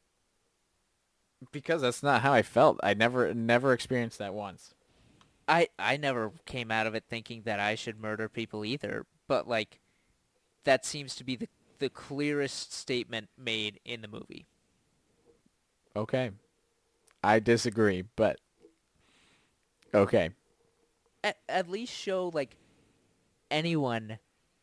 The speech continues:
Speaker 2: like, condemning Arthur in any way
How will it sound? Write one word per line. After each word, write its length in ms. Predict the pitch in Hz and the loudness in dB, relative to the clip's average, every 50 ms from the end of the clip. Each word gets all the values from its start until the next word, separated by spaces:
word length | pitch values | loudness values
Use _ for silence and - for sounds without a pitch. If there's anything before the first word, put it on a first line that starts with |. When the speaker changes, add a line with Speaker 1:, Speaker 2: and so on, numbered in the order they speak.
| _ _ _ _ _ _ _ _ _ _ _ _ _ _ _ _ _ _ _ _ _ _ _ _ 73 | _ _ _ _ _ _ _ _ _ _ _ _ _ _ _ _ _ _ _ _ _ _ _ _ 0
Speaker 2:
like, 280 | 143 139 127 - - - - _ _ _ _ | 2 2 2 2 -2 -10 -20 _ _ _ _
condemning 500 | - 175 156 135 135 131 123 123 123 117 | -6 -6 -2 0 0 0 2 0 -2 -2
Arthur 380 | 107 107 110 110 - 117 107 104 | 0 0 0 0 0 -2 -4 -4
in 180 | - - 113 | -4 -4 -4
any 220 | 110 107 107 110 107 | -2 -2 -2 -4 -4
way 320 | 104 104 101 98 95 - | -4 -4 -4 -4 -8 -10